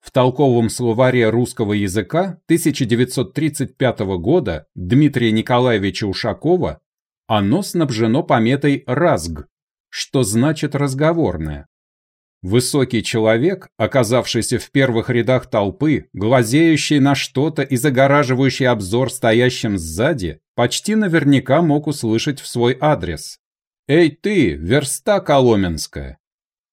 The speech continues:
Сейчас из живой речи коломенская верста ушла в газетно-журнальные подборки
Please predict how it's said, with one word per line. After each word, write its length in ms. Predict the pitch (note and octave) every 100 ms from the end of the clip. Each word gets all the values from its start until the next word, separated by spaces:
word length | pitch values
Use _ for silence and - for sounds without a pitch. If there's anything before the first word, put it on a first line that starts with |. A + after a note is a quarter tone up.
| _ _ _ -
Сейчас 720 | - C3 B2+ - F#3+ F#3 -
из 140 | A#2+ G2+
живой 420 | G2+ B2+ C#3 B2
речи 380 | C#3+ F#3+ - F#2+
коломенская 720 | G#2+ B2 G#3 G#3 G3 - E3+
верста 520 | C3+ A#2+ - D3+ E3+
ушла 380 | F3 - B2 D#3
в 80 | B2+
газетно-журнальные 1120 | B2 G#2 D3 E3+ F#2+ G#2+ A2 B2 C3+ B2+ C3
подборки 800 | C3 D3+ D#3 E3 B2 - E2